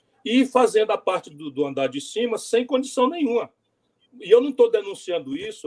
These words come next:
pra estragar a imagem do Bolsonaro. Eu acho que essa responsabilidade nós vamos apurar na, na hora devida. Eu tô falando isso pra população brasileira reclamar, falar alto, gritar, pressionar, pra que eles mudem,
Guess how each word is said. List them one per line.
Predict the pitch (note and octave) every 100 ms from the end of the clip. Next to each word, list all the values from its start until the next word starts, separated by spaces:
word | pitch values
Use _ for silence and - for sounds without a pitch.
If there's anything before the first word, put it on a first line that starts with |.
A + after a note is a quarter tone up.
| -
pra | D#3+
estragar | - - F#3+ D3 C#3 F3
a | F#3+
imagem | D#3+ E3+ D#3+
do | D#3
Bolsonaro. | E3+ - E3+ C#3 D#3 C3+
Eu | C3+ F3
acho | -
que |
essa | E3+ E3+
responsabilidade | D#3+ D#3 - C#3 - E3 F3+ _ _ _
nós | D#3+
vamos | E3+ F3+
apurar | E3+ D#3 D#3 E3+
na, | E3 E3+
na | E3 F3
hora | F#3
devida. | F3+ D3 B2+ B2+ D#3+
Eu |
tô | - F#3
falando | F3 D#3+ E3+
isso | -
pra | F3+
população | F#3 - F3+ D#3 F#3 F3
brasileira | D#3 A#2+ A#2 E3 F3 G#2 - _ _ _ _ _
reclamar, | - E3+ A3+ - A3 D#3+ E3 C#4+ D3
falar | - E3+ G3+ F3+
alto, | E3+ G3 F#3 C#3+
gritar, | C3+ G3+ - E3+ F#3 -
pressionar, | G3 G3+ G3+ E3+ D3+ G#3 E3 _ _ -
pra | G3
que | -
eles | A#3+ A3+
mudem, | G3 A#3+ C#4+ - C#3+